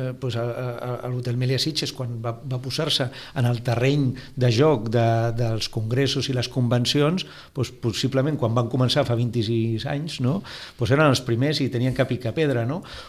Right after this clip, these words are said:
Però, bueno, tots els que han vingut darrere, pues, han anat aprofitant i, i si ara ve el MI, pues, s'aprofita de tot, eh, aquests equips comercials que estan venent Sitges. Jo ho deia quan va, quan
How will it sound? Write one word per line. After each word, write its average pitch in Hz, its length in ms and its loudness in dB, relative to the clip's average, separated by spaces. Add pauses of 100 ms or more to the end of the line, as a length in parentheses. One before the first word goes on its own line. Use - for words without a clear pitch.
(140)
Però, 117 180 6
bueno, 123 240 4
tots 131 240 -2
els 131 80 0
que 139 140 0
han 135 80 0
vingut 139 180 -4
darrere, 143 320 0
pues, - 300 -8
han 135 320 -6
anat 180 180 -2
aprofitant 131 540 0
i, 123 80 0 (180)
i 110 80 -2
si 123 160 -2
ara 139 160 2
ve 151 140 2
el 143 100 2
MI, 165 320 0
pues, 185 240 -2
s'aprofita 135 540 -2 (320)
de 120 80 0
tot, 139 320 -2
eh, 139 420 0 (140)
aquests 139 400 2
equips - 320 -2
comercials 143 680 2
que 139 140 2
estan 120 340 -4 (120)
venent 110 280 -4
Sitges. 151 300 -2
Jo 139 160 0 (460)
ho 131 120 0
deia 151 240 4
quan 151 160 4
va, 127 320 2
quan 123 160 -4